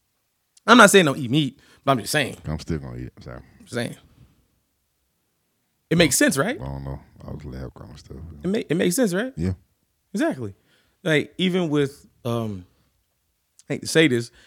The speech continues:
Speaker 1: even how we wash our clothes, do we really, if we really break down the chemicals that are in the laundry detergents, stuff that we put on our skins.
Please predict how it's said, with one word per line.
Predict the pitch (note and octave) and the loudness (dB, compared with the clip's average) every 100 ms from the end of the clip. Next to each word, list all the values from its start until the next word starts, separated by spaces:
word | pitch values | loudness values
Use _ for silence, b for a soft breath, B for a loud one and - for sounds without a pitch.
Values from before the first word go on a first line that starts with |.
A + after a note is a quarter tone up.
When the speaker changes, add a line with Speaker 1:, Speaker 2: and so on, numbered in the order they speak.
| b - | b 0
Speaker 1:
even | F#3 | 4
how | F3+ | 4
we | C#3 | 4
wash | B2 - | 2 -2
our | |
clothes, | G2+ D3+ A2+ F#2+ - _ _ _ _ _ _ _ _ _ _ _ _ _ | -6 -4 -4 -6 -16 _ _ _ _ _ _ _ _ _ _ _ _ _
do | D3+ | -4
we | D#3 E3+ F3+ | -2 -4 -4
really, | A#2 C#3+ - B2 | -2 -2 -2 -4
if | A2 | -2
we | G3 | -2
really | C#3 D#3 D3 | 0 0 0
break | G#2+ A2+ C3+ G#2+ | -4 -4 -4 -4
down | A#2+ A#2+ A#2 G#2 G2 F#2+ _ _ _ _ _ _ _ | -4 -4 -6 -8 -12 -16 _ _ _ _ _ _ _
the | - | -12
chemicals | A2+ - E3+ C3 G#2+ G#2+ G#2 | -10 -2 -2 -2 -4 -8 -8
that | A2+ | -8
are | A2 G2+ - | -8 -10 -8
in | C#3 C3+ B2 A2 G#2 _ _ _ _ _ _ _ _ _ _ _ _ _ | -4 -2 -4 -6 -10 _ _ _ _ _ _ _ _ _ _ _ _ _
the | G#2 | -12
laundry | G2 A#2+ F3 D3+ B2 | -6 -2 0 0 -2
detergents, | G2+ G2 G#2+ G2 F#2 F#2 - - - _ _ _ _ _ _ _ | -4 -6 -6 -6 -10 -14 -18 -20 -20 _ _ _ _ _ _ _
stuff | _ A2+ G#2+ | _ -10 -8
that | |
we | G#2+ | -10
put | - | -8
on | G#2 G2 | -8 -8
our | F2+ | -8
skins. | - F3 F#3+ C#3 G#2+ F2+ | -2 4 4 4 0 -8